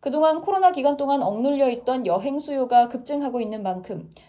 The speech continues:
회사 수익도 악영향을 주며 임금 인상을 주장하는 것은 앞뒤가 맞지 않는 행태라고 지적하기도 했습니다.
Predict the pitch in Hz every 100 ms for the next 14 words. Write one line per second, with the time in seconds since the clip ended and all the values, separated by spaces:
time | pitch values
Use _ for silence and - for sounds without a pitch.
0 | _ - 339 311 302 320 277 - 262 247
1 | 185 214 294 294 269 262 254 180 185 175
2 | - _ 220 233 269 233 254 302 277 254
3 | 247 247 233 220 208 254 269 - - -
4 | 269 285 208 - 277 269 262 285 269 285
5 | 220 190 185 208 240 233 208 180 160 175
6 | 180 165 170 160